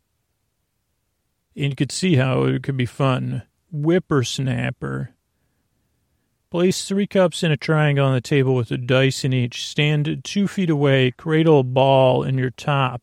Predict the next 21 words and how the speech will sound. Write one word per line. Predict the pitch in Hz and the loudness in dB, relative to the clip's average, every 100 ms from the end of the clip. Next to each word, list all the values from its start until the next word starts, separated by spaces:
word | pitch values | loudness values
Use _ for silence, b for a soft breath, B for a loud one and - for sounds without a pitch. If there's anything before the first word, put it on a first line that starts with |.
| - | -6
Uh, | 139 131 127 123 110 _ _ _ _ _ _ _ _ _ | -4 -2 -4 -6 -10 _ _ _ _ _ _ _ _ _
so | - 143 | -4 -4
cradle | - 185 185 156 | -2 0 2 4
ball | 147 143 131 | 4 6 4
in | 131 | 0
your | 123 | -4
shir-, | - - 151 | -8 -8 -6
the | 147 131 | -4 -4
s-, | - - _ | -4 -10 _
the | 156 123 131 139 | -8 -6 -4 -4
end | 147 139 | -2 -2
of | 139 | -2
your | 123 | -4
skirt | 120 - - - 147 135 135 139 | -6 -10 -12 -4 0 0 -2 -4
is, | 135 - | -6 -4
or | - 127 | -4 -4
shirt | - - 147 120 - - | -2 0 2 0 -4 -6
is | 131 131 | -6 -4
what | 127 | -6
they | 131 | -4
mean. | 131 117 127 127 131 | -4 -4 -4 -6 -8